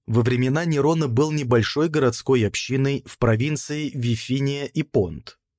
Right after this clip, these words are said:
Пульс мира бился в другом месте. Здесь не всегда было легко оставаться в курсе последних событий в Риме. В шестьдесят четвёртом году городские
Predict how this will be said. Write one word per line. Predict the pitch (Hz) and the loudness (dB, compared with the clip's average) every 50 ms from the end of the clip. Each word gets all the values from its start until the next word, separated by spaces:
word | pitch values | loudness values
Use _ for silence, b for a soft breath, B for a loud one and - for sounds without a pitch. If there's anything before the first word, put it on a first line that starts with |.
| _ | _
Пульс | - 143 147 139 117 - - - | 0 2 2 2 2 0 -2 0
мира | 110 120 143 160 147 120 90 - | 0 0 2 0 0 -2 -2 -2
бился | 92 107 104 120 151 180 185 - - 190 | -4 -4 -2 0 0 0 0 0 -2 -4
в | 180 165 | -2 0
другом | 175 175 170 127 104 104 101 107 | 2 2 2 4 4 4 4 4
месте. | 120 131 120 95 85 - - - - - 71 - _ _ _ _ _ _ | 2 2 2 0 -2 -4 -8 -10 -10 -10 -10 -10 _ _ _ _ _ _
Здесь | - 104 107 107 151 190 185 - | -8 -6 -4 -2 -2 -2 -2 -2
не | 190 170 | -2 -2
всегда | 123 - - 123 123 139 165 180 | -2 -4 -4 -2 0 0 0 2
было | 170 185 180 170 | 2 2 2 2
легко | 160 139 117 - - - 170 | 2 2 0 0 2 2 2
оставаться | 190 180 - - 131 117 131 151 - - 185 | 2 2 0 0 0 2 2 2 0 0 -4
в | 160 - | -4 -2
курсе | - 135 143 147 - - 175 | 0 0 2 2 0 -4 -4
последних | 127 - 127 117 - 127 131 147 135 160 160 | 0 0 0 0 0 -2 -2 0 0 0 -2
событий | - - - 156 127 104 104 101 - 135 139 | -2 -4 -6 -4 0 0 0 0 2 0 0
в | 131 | 0
Риме. | 147 139 123 101 90 87 80 71 - 107 _ _ _ _ _ | 2 0 0 0 -2 -4 -8 -10 -14 -20 _ _ _ _ _
В | - - | -8 -6
шестьдесят | - 127 117 113 123 127 - - 131 117 | -4 -4 -4 -2 -2 -4 -2 0 -2 -2
четвёртом | - - 117 - 123 120 127 113 110 131 113 117 104 | -2 -4 -4 -2 2 2 2 4 4 4 4 4 4
году | 107 110 110 104 123 135 143 - _ - | 4 2 2 4 2 2 2 0 _ -2
городские | 117 110 123 123 127 123 - - - - 156 160 156 139 | 0 2 4 4 2 2 0 -4 -4 -4 -2 -2 -2 -6